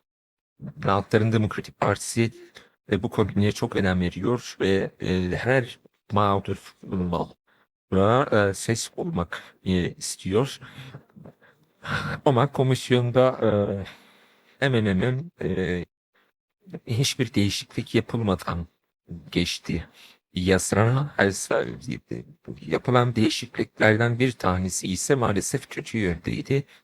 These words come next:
Elli üçüncü maddede, e, açık cezaevine çıkışına bir yıl kalan, e, kapalıda kalan, e, mahpusların, e,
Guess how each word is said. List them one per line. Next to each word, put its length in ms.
Elli 220
üçüncü 400
maddede, 600
e, 380
açık 280
cezaevine 520
çıkışına 560
bir 120
yıl 220
kalan, 440
e, 400
kapalıda 480
kalan, 320
e, 220
mahpusların, 800
e, 480